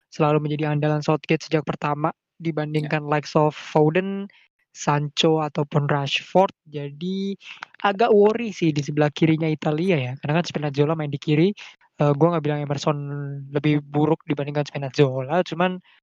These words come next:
Speaker 1: gua agak worry tentang bagaimana Emerson akan memberhentikan Bukayo Saka. Kalaupun
Speaker 2: <laughs>
Speaker 1: bisa, gue yakin Southgate akan menaruh kartu asnya di dalam seorang Jadon Sancho. Gue
Speaker 2: Yes.
Speaker 1: berharap lebih sih untuk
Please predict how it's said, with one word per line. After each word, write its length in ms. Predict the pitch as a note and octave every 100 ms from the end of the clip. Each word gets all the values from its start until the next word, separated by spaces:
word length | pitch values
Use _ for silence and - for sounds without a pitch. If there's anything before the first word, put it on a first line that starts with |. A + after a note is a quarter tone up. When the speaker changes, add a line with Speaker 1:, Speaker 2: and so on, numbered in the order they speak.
| _ _
Speaker 1:
gua 220 | E3+ G3+
agak 160 | E3+ E3
worry 480 | D#3+ D#3 E3 F#3 G3+
tentang 500 | F3+ E3+ E3 F#3 F3+
bagaimana 480 | E3+ D3+ D3+ D#3+ F3
Emerson 400 | D#3 D#3 F3 E3+
akan 200 | E3+ D#3
memberhentikan 680 | D3 C#3+ C#3+ C#3+ D3 E3
Bukayo 320 | D#3 - C#3+ C#3
Saka. 360 | D3 - - _ _ - - - _ _
Kalaupun 520 | - F3+ G3+ C3+ G#3+ G3+
Speaker 2:
<laughs> 80 |
Speaker 1:
bisa, 560 | G3+ F3 - F#3+ A3+ B3+ - _ _
gue 300 | E3 F#3 G#3
yakin 560 | F3+ D#3+ _ - G3+ G#3
Southgate 420 | F#3+ D#3+ - F3
akan 220 | E3+ E3+
menaruh 340 | D#3+ D3+ D3+ D3+
kartu 320 | D3+ - E3
asnya 340 | D3 C#3 F3 E3
di 340 | D#3 D#3 D#3
dalam 460 | D3 C#3+ C#3+ E3 D#3+
seorang 560 | D3 C#3 C#3 D#3+ F3 - _ -
Jadon 240 | D3+ D3+
Sancho. 420 | D#3 D#3+ D#3+ C3+ B2 - - _ _ _
Gue 160 | - G3+
Speaker 2:
Yes. 40 |
Speaker 1:
berharap 280 | G#3+ G#3 G3+
lebih 320 | F3 D3+ E3 G3+
sih 180 | A3+ A3+
untuk 440 | F3 F3 F3